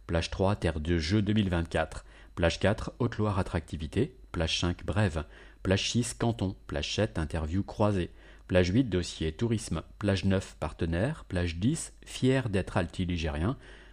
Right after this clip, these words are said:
plage onze, Oh mon beau terroir, plage douze, Portrait éco, plage treize, Un jour un collège, plage quatorze, Ambassadeur sur le net.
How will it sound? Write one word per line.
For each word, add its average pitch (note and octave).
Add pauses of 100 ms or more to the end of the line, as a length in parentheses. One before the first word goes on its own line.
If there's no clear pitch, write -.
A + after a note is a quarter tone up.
(120)
plage A2+
onze, F#2+ (180)
Oh G#2+
mon E2+
beau F2
terroir, E2 (260)
plage G#2
douze, F#2
Portrait -
éco, - (280)
plage F2
treize, E2 (120)
Un G#2
jour G2+
un G#2+
collège, C#3 (120)
plage -
quatorze, F2 (100)
Ambassadeur E2
sur F2
le F#2+
net. F#2